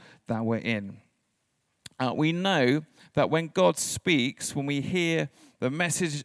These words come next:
of Jesus, when we hear the gospel, that is powerful in our lives. And we see this through the scri-, uh, sweep of the story in the scriptures. We see that in creation, as God speaks, creation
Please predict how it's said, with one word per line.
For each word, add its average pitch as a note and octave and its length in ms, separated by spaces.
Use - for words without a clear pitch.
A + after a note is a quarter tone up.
of B2+ 180
Jesus, F3+ 460
when C#3 80
we C#3+ 120
hear E3+ 240
the D3+ 80
gospel, C3+ 540
that D#3 200
is D3+ 100
powerful C3+ 880
in A#2 440
our A2+ 300
lives. A2+ 680
And A#2 80
we C#3+ 80
see F#3+ 200
this D#3 220
through D#3 160
the C#3+ 60
scri-, - 480
uh, B2 180
sweep - 480
of C#3 80
the D3 80
story C#3+ 480
in B2 80
the A#2+ 80
scriptures. - 640
We C3 80
see E3+ 200
that D3+ 140
in D3+ 140
creation, D3+ 540
as C3 100
God F3 340
speaks, - 720
creation E3 880